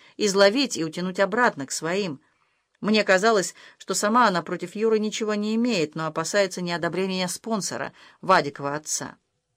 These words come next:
Милкина мать так и не вернулась. Девчонки старались помочь Витьке. Говорят, даже Стеша однажды сидела с Милкой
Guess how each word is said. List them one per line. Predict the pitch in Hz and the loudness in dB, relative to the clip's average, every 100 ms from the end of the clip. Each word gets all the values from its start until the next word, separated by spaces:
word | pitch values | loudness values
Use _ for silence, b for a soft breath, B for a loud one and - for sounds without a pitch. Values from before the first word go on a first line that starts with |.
| _ _ _ _ _ _ _ | _ _ _ _ _ _ _
Милкина | 151 143 147 180 | -6 -4 -2 4
мать | 220 226 | 4 4
так | 190 175 | 2 -2
и | 170 | -4
не | 165 | -6
вернулась. | 160 151 139 139 - - _ _ _ _ | -6 -6 -8 -8 -12 -14 _ _ _ _
Девчонки | 160 196 - 247 226 | -2 0 2 2 2
старались | - 214 208 202 | 2 4 4 2
помочь | - 208 233 226 | 0 2 0 -2
Витьке. | 175 175 - 143 B B B | -4 -4 -4 -8 B B B
Говорят, | 180 208 220 | 4 6 6
даже | 196 202 202 | 4 0 -2
Стеша | - 254 240 185 170 | -2 -2 0 0 0
однажды | 165 202 180 | 2 0 0
сидела | 175 175 180 175 | -6 -6 -2 -2
с | 165 | -2
Милкой | 202 226 220 160 | -4 -4 -2 -4